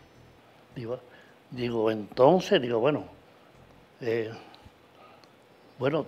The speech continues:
en realidad me encantaría que fuera esta niña,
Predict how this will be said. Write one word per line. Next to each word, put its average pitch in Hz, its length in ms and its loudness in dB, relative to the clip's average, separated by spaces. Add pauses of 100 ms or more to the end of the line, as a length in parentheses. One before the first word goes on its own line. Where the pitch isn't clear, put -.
(920)
en 131 160 -8
realidad 127 680 4 (640)
me 131 160 -2
encantaría 123 580 4
que 156 120 0
fuera 147 240 2
esta 175 180 2
niña, 165 440 0